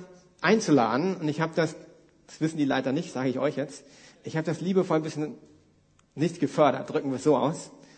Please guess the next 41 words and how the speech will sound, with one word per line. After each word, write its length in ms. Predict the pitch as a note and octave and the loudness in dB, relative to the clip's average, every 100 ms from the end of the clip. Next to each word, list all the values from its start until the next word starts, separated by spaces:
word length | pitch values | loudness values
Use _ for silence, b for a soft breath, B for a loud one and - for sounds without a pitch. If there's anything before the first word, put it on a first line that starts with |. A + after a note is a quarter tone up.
| B B B _ | B B B _
Warum? 360 | D3 C#3+ G3+ G#3+ | 6 8 8 8
Weil 100 | D#3 | 6
wir 80 | D#3 | 6
letzte 520 | F#3 - F3 E3 D#3 | 4 4 2 2 0
Jahr 160 | E3 D#3+ | 0 2
einen 100 | D#3 | 2
richtig 300 | G3 A3 - | 2 0 4
coolen 180 | G#3 | 2
Typ 200 | G3+ A3+ | 6 6
hatten 300 | G#3+ G#3 A#3+ | 6 4 -2
und 140 | G3 D#3 | -4 0
Gott 220 | F3 E3+ | -2 2
war 100 | D3+ | 4
richtig 340 | G3 G3+ G3+ | 4 2 -2
da. 340 | D3+ D#3 A3 G#3 B B B B B B | 0 2 2 -2 B B B B B B
Äh, 180 | - E3+ | -6 0
was 160 | D#3 F3+ | 2 2
ich 100 | E3+ | 4
manchmal 260 | G3 G3+ | 4 4
nicht 140 | F#3 G3 | 2 2
mag, 280 | G3 G#3 F3+ | 2 4 6
ist, 360 | A3+ A3 - - - - _ | 4 4 -6 -16 -20 -20 _
wenn 80 | C#3+ | -2
man 80 | D#3 | -2
dann 100 | E3+ | 0
gleich 180 | E3 D3+ | 0 4
wieder 160 | A#3+ | 4
jemanden 380 | C#3 C3 B2+ C3 | 6 4 0 2
holt 340 | B2+ G#3 D4 - - - - - _ _ _ _ _ _ _ _ | 4 4 4 -4 -16 -20 -20 -20 _ _ _ _ _ _ _ _
weil 140 | D3+ | -4
ich 140 | F3+ - | -2 -4
glaube, 440 | E3+ F#3+ F3+ G3+ G3 B B | -2 0 2 0 -2 B B
dass 220 | D3 - | -8 -6
Gott 220 | - F3 - - - | -2 -2 -4 -12 -8
durch 200 | D#3+ E3 | -8 -6
uns 240 | F#3 F#3 | -8 -8
genauso 400 | D3 D#3+ E3 C#3 | -6 -4 -4 -4
wirken 240 | F3 E3+ | -6 -6
kann 260 | D#3 D#3 C#3 | -6 -6 -4
wie 100 | D3 | -4
durch 420 | C#3 D#3+ D#3 - | 0 -2 -4 -16